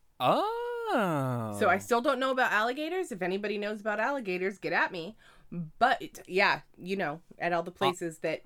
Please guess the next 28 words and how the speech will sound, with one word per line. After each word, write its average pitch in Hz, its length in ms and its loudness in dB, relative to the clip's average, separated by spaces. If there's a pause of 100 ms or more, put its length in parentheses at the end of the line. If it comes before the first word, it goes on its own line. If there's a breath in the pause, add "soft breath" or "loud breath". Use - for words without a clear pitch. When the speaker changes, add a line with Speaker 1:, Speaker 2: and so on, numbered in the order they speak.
(120)
Speaker 2:
Mickey 208 280 -6
just 151 220 -8
said. 131 260 -4 (540 soft breath)
Speaker 1:
I'll, - 140 -12 (120)
I'll 139 80 2
Speaker 2:
Yeah. - 120 6
Speaker 1:
have 160 120 2
to, 135 380 0
um, 117 360 -4 (180)
I'll 123 100 -2
have 143 180 -2
to 160 80 -4
get 147 60 0
in 131 80 -6
touch - 200 -6
with 127 100 -8
my 117 100 -2
buddy. 117 280 -2
He's 107 200 -6
an 107 100 -8
education 110 520 -8
coordinator 101 380 -6
for 101 200 -10
the 98 280 -8
Repti-, 104 440 -6
Reptile 120 440 -2
Society 127 380 -4
here 135 240 -8